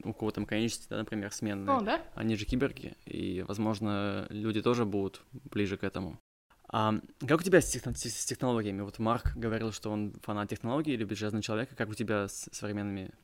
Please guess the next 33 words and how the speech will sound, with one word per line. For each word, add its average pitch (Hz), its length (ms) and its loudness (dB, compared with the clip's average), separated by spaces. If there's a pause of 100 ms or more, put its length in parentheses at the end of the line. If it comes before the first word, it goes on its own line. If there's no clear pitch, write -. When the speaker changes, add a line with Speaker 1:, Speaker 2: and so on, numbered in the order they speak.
(160)
Speaker 1:
этими 98 240 -4
штуками 92 380 -4
технологическими? - 680 -4 (260)
Speaker 2:
На 311 160 0
самом 403 120 4
деле 330 180 6
интересует. 302 680 0 (420)
Speaker 1:
А - 300 -2
что 135 160 0
именно 165 340 2
интересует? 117 480 -4
Или 110 160 0
в 104 180 -2
общем 110 280 2
Speaker 2:
В - 20 4
основном 294 560 4 (100)
роботы. 233 600 2 (480)
Потому 277 320 2
что 269 220 6
вот 269 180 8
наблюдая 254 280 2
за 285 120 2
тем, 285 280 2
как 247 200 0
искусственный 285 500 2
интеллект, 269 840 2
эм, 214 360 0 (580)
становится 302 500 8
лучше, 277 500 6
улучшается, 254 840 6
как 233 320 0
всякие 277 360 -2
там 220 440 2